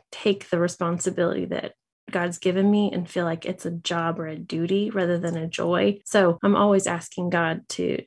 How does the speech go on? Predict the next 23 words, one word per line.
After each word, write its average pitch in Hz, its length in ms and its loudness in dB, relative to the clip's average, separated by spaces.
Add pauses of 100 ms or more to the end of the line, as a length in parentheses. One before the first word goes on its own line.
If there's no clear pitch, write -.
(160)
to - 560 -4
increase 180 440 -2
my 175 200 -4
joy 170 340 -2
in 214 140 2
motherhood 220 580 0
and 180 300 -4
help - 180 -2
me 196 140 4
to 185 100 2
see 196 220 0
the 180 80 0
big 185 260 -4
picture. - 500 -6
'Cause - 120 -2
I 233 80 6
think 262 140 4
moms, 175 360 2
we 175 140 0
do 165 180 -2
get - 240 -4
kind 170 220 -4
of 165 180 -6